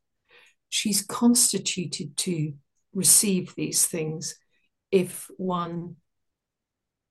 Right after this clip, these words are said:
uh, performs a conversation in this way. And it's,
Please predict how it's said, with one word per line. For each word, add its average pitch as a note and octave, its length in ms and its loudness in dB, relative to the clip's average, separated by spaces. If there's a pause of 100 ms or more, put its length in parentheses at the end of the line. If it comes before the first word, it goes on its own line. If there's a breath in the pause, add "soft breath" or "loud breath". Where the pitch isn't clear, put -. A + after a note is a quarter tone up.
(760)
uh, E3 260 -4
performs F#3 880 0 (120)
a D#3+ 420 -4 (1200)
conversation D#3+ 880 0
in D3+ 140 0
this D3+ 260 -2
way. D3 440 -2 (960)
And E3+ 120 -4
it's, - 480 2